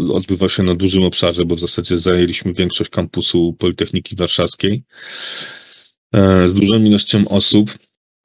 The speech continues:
E, więc, e, i ciężka praca, ale też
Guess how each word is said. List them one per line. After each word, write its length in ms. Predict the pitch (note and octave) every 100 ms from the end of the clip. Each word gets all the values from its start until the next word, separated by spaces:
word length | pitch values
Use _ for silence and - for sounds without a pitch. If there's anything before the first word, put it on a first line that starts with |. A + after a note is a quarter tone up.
| F#2+
E, 60 | F#2 F2+ F2+ F#2 F#2 F#2+ G2 G2+ F#2+ F2+ B1+
więc, 760 | F#2+ F2+ E2+ - - - - G#2
e, 160 | F#2
i 160 | F2+ C3
ciężka 360 | C3+ A#2+ A2
praca, 360 | - A#2+ B2 A2
ale 280 | G2+ F#2+ F2+
też 540 | F#2+ - - - -